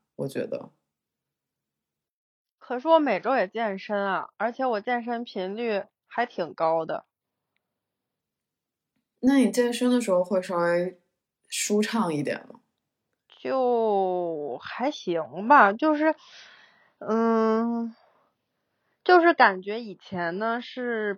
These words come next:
Speaker 2: 比较开心的状态，呃，大部分时候，然后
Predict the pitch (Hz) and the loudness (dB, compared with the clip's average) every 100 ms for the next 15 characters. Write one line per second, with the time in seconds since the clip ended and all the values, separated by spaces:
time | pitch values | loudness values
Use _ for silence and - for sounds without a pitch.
0 | - 196 240 208 165 113 _ _ _ _ | -8 -4 2 4 2 -2 _ _ _ _
1 | _ - - 190 196 196 196 170 160 170 | _ -14 -8 -8 -6 -4 -2 -2 0 0
2 | 156 - 180 127 - _ _ _ - 165 | 0 -8 -4 -4 -6 _ _ _ -4 -2
3 | 202 185 170 170 151 175 - - 117 - | 2 2 2 -2 -10 -10 -14 -8 -8 -8
4 | - 160 180 208 196 190 | -6 -4 0 4 4 4